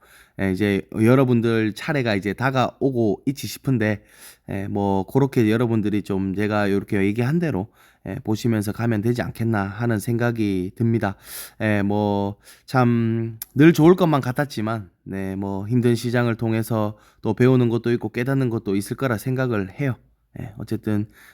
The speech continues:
어, 좋은 흐름으로, 예, 지금 이루어져, 이루어지고 있다고 저는 확신하고 생각을 하니까, 예, 우리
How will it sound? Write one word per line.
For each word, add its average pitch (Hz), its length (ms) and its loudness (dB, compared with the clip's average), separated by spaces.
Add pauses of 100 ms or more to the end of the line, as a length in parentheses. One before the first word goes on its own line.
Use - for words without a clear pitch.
(100)
어, 98 140 -2
좋은 131 420 6
흐름으로, 123 680 0 (220)
예, 113 160 -16
지금 98 260 -6
이루어져, 110 760 2
이루어지고 131 580 2
있다고 107 760 -4
저는 101 460 -4 (380)
확신하고 113 520 -2
생각을 117 360 -2
하니까, 110 480 -6 (440)
예, 92 140 -4
우리 95 520 0